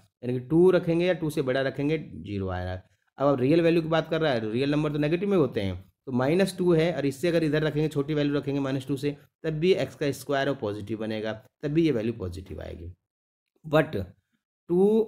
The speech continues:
और माइनस टू और टू के बीच की कोई वैल्यू यहाँ रखेंगे तो उस पोजीशन में बेटा इसकी वैल्यू कैसी बन जाएगी? नेगेटिव बन जाएगी। ध्यान रखना रियल नंबर की बात कर रहे हैं कि टू से थ्री पहुँच जाए, क्योंकि टू और थ्री के बीच में तो इनफाइनाइट नंबर होते हैं। इसका टू पे तो ठीक है, ये टू पे सर ये ज़ीरो बन जाएगा,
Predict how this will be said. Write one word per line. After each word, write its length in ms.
और 500
माइनस 440
टू 160
और 200
टू 120
के 200
बीच 300
की 180
कोई 140
वैल्यू 220
यहाँ 140
रखेंगे 500
तो 80
उस 200
पोजीशन 420
में 240
बेटा 280
इसकी 280
वैल्यू 200
कैसी 300
बन 160
जाएगी? 320
नेगेटिव 380
बन 140
जाएगी। 300
ध्यान 260
रखना 240
रियल 260
नंबर 200
की 60
बात 200
कर 120
रहे 120
हैं 60
कि 80
टू 180
से 100
थ्री 240
पहुँच 220
जाए, 240
क्योंकि 260
टू 200
और 80
थ्री 180
के 80
बीच 160
में 100
तो 60
इनफाइनाइट 380
नंबर 220
होते 200
हैं। 160
इसका 140
टू 240
पे 140
तो 100
ठीक 240
है, 80
ये 80
टू 160
पे 140
सर 140
ये 60
ज़ीरो 220
बन 140
जाएगा, 280